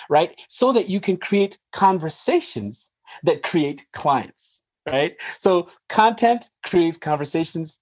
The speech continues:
create clients. And so when, when the software sort of helps you manage that, creates consistency for you, and then even gives you tools where you can actually track the, the, how good your content is doing, track the conversations you're developing with business prospects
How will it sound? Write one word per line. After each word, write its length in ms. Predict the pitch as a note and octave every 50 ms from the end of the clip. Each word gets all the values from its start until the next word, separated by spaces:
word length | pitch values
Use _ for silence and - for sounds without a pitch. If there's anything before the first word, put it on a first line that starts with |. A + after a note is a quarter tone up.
| _ -
create 320 | - C#3+ B2+ B2+ B2+ -
clients. 340 | - - A#2+ A2 G#2+ G#2 C3+
And 160 | C3 C3+ C3+
so 160 | - D#3+ D#3
when, 300 | D3 D#3 D#3+ D#3+ E3 E3+
when 300 | E3 E3 D#3+ D#3+ D#3 D3
the 80 | C#3 D3
software 680 | - - - A#3 C#4 E4 - - D#3 C3+ B2 B2 B2 - - - - -
sort 160 | - - F4+
of 80 | F4+ F#3+
helps 380 | D3 C#3+ F#3+ G3+ G3+ - - F3+
you 80 | E3+
manage 460 | D#3 D#3 D#3+ E3 F3 F3 D#3 C3 -
that, 280 | - A2+ G2 - - _ _ -
creates 260 | - F#3 G3 G3+ -
consistency 720 | - - E3 - - - - - - D3+ C3+ - - A#2
for 220 | A2 - - G#2+ G#2
you, 180 | G#2 G#2 G2+ - - - - - -
and 140 | E3 E3 F3
then 80 | F3 G3
even 260 | A3 A3 A3+ A3 F3
gives 180 | F#3 F#3+ E3
you 120 | E3 F3+ E3+
tools 400 | - - - G#3 G3 E3+ D3 C#3
where 100 | D3 D3
you 100 | D3+ D3
can 180 | - - C#3+
actually 300 | D3 D#3 D3 D3 C#3+ C3 C3+
track 540 | - - - E3 D3+ - - - - - _ _ - - - - - -
the, 220 | B2+ C3+ C3+ C3+ C#3
the, 180 | B2+ - - -
how 320 | - - C#3+ D#3 E3 F3 F3+ E3+ D#3 D3
good 160 | D#3+ F#3 E3+ D3+
your 120 | E3 D#3+
content 500 | - - E3+ D#3+ D#3+ D#3 - D#3 C#3+ -
is 80 | D3 C3
doing, 300 | C3 D3 D3+ D3 E3 _ _ _ _ _ _
track 300 | - - F#3 F#3 F#3+ -
the 80 | - C3+
conversations 840 | - - E3+ F3 E3 E3 D#3 - - F3 E3+ E3+ - F3+ E3+ D3+ D3+
you're 80 | C#3+
developing 500 | C3 C#3 C3+ D3 D3 D3+ D3+ - D#3+ D3+
with 200 | D3+ C3+ A2+ G#2+
business 320 | C#3 D3 C#3+ D#3 D#3 D3 -
prospects 600 | - D#3 D3+ D3+ - - - - D#3+ - -